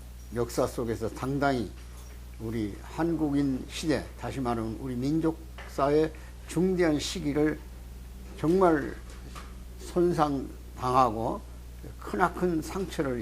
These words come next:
입고 나가지 않겠냐. 이 시대에 사는 사람들의 역사적 책임을 면하기 어려울 겁니다. 그래서 오늘은, 예, 미국 트럼프라는 새로운 대통령, 그러니까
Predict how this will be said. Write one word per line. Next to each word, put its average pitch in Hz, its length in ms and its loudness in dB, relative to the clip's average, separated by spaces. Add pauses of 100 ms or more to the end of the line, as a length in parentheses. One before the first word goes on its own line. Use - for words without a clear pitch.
입고 117 440 -2 (760)
나가지 113 360 0
않겠냐. 101 680 -4 (140)
이 127 80 -8
시대에 131 300 2
사는 131 340 0
사람들의 113 580 -4 (440)
역사적 113 480 -2
책임을 180 560 0 (260)
면하기 110 400 0
어려울 101 340 -6
겁니다. - 360 -12 (340)
그래서 - 320 -8
오늘은, 131 520 2 (500)
예, 92 440 -8 (120)
미국 165 360 2 (460)
트럼프라는 151 840 4 (600)
새로운 202 420 6
대통령, 117 480 2 (140)
그러니까 110 520 -2